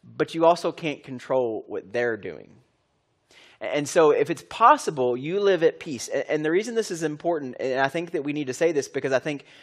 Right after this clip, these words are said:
when it comes to peacemaking, when it comes to forgiving, when it comes to all of these things, sometimes we have to realize the truth of the matter. There, there's this great verse, we've used it before, and, and I tell people this verse all the time, um,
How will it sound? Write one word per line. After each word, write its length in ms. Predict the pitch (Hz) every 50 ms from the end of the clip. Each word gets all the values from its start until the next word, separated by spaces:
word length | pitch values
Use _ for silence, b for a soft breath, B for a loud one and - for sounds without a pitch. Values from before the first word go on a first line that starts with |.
| b b -
when 120 | 135 135
it 80 | 127 -
comes 220 | 151 151 147 127
to 80 | - 120
peacemaking, 640 | - - 180 190 - - 185 175 170 - 175 160 139
when 120 | 127 117
it 60 | 98
comes 200 | - 127 120 117 110
to 80 | -
forgiving, 540 | 104 - - 117 120 160 170 160 170 165 156
when 100 | 139 127
it 60 | 107
comes 240 | - 143 135 135 123 -
to 80 | 123
all 320 | - - 127 147 170 190 196
of 140 | 180 165
these 240 | 156 160 156 151 -
things, 360 | - 170 160 147 127 120 - B B B B B B B B _
sometimes 640 | - - 175 180 202 214 214 208 202 202 196 -
we 140 | 170 165 165
have 240 | 165 160 156 - -
to 80 | 165 147
realize 480 | 139 143 147 139 139 131 131 127 123
the 120 | 113 123 123
truth 300 | - - 131 123 - -
of 100 | 113 104
the 60 | 107
matter. 360 | 104 101 90 - - - - _ _ _ _ _ _ _ _ _ _ _ _ _ _ B B B B
There, 160 | - 151 165
there's 180 | - 170 160 151
this 140 | 165 156 -
great 260 | - 175 180 175 131
verse, 220 | 156 151 139 - -
we've 140 | 147 127 135
used 220 | 151 156 - -
it 80 | 147 123
before, 460 | 131 - - 147 135 127 117 B B B B B B -
and, 240 | - 131 131 - -
and 220 | 143 135 135 131
I 100 | 85 123
tell 220 | 123 - 175 165 160
people 260 | - 170 139 139 131
this 140 | 131 120 123
verse 260 | 135 131 127 - -
all 220 | - - 135 139
the 80 | 139 135
time, 360 | - 156 139 135 135 135 131 B B B B B -
um, 320 | 143 131 127 123 120 120